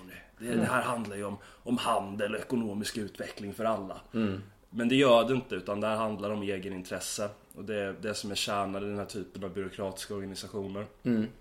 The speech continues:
Speaker 1: För de allra flesta. Och, och, och det är faktiskt en av tidens viktigaste frågor. Inte bara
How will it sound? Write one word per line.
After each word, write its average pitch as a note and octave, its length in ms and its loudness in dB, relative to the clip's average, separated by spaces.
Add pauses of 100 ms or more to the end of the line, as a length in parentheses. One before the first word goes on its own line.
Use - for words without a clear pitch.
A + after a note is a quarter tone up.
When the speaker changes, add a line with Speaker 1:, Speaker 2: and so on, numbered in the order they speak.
(280)
Speaker 1:
För A#2+ 160 0
de G#2 140 0
allra G2+ 220 0
flesta. G#2 400 -4 (800)
Och, G#2+ 120 -6
och, F#2+ 180 -6 (600)
och A2+ 100 -6
det A2+ 180 2
är C3+ 40 6
faktiskt C3+ 260 2
en G#2+ 80 4
av G#2+ 40 2
tidens A2 480 -2
viktigaste G2+ 460 -6
frågor. A2 480 0
Inte A2+ 180 -4
bara G#2+ 420 6